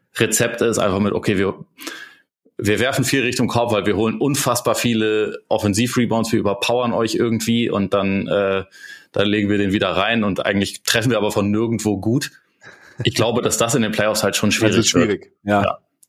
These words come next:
Speaker 1: Also wenn Teams sich do-, also auch dann mit bisschen mehr Zeit darauf vorbereiten können,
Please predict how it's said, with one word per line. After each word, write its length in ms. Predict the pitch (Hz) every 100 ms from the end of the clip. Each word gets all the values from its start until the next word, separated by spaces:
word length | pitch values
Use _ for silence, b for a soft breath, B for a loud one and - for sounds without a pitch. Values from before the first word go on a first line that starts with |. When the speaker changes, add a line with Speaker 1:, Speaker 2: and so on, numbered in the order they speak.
| _ _ _ _ _
Speaker 1:
Also 260 | - 95 87
wenn 300 | 104 104 101
Teams 280 | - 120 -
sich 260 | 110 -
do-, 300 | - 113 117 -
also 280 | 117 104
auch 180 | 98 101 - _ _ _ -
dann 180 | 104 98
mit 200 | 101 -
bisschen 300 | 107 - 95
mehr 180 | 92 92
Zeit 220 | 101 98
darauf 200 | 95 95
vorbereiten 380 | 110 98 101 98
können, 280 | 104 90